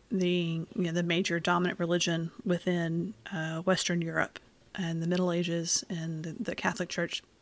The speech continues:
gained, um, power, and,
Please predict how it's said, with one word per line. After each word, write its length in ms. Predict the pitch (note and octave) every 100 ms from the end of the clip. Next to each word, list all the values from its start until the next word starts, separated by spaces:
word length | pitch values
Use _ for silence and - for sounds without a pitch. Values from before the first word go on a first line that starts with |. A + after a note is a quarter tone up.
| - - F#3+ E3+
gained, 440 | F#3 F3+ F3 - - - F3+
um, 520 | D#3+ E3 F3 F#3 G#3 - - - - -
power, 400 | A#3 G#3 G3 F#3
and, 380 | E3 E3 F3